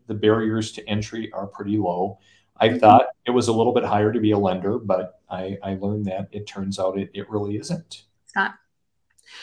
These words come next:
Speaker 2: No, and I think you're, you're so spot on, Andy, because if you just say, "Hey,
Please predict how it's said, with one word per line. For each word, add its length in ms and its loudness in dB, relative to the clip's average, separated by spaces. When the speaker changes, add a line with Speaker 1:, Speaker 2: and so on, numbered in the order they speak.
Speaker 2:
No, 160 4
and 100 2
I 80 4
think 220 -4
you're, 380 2
you're 240 -2
so 180 2
spot 300 6
on, 120 -4
Andy, 300 0
because 420 0
if 240 4
you 260 0
just 200 0
say, 140 4
"Hey, 380 2